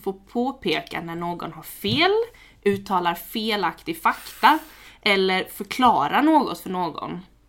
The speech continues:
Eller alltid bli mansplainad i varje samtal.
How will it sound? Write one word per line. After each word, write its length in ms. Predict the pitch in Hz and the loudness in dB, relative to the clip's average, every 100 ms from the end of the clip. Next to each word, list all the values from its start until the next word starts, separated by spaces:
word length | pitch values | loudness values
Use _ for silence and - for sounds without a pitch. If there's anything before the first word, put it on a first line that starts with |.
| _ _ _ _ | _ _ _ _
Eller 480 | - 254 196 175 170 - | 2 4 4 0 -4 2
alltid 480 | 196 220 220 - 160 | 4 4 0 -10 -8
bli 160 | 165 | -6
mansplainad 1040 | 170 170 185 208 - - 151 - 151 - - | -4 -4 -4 -6 -10 -10 -10 -10 -12 -14 -14
i 100 | 175 | -12
varje 360 | 170 170 175 165 | -8 -8 -10 -12
samtal. 640 | 170 185 185 - - - | -10 -12 -12 -16 -16 -18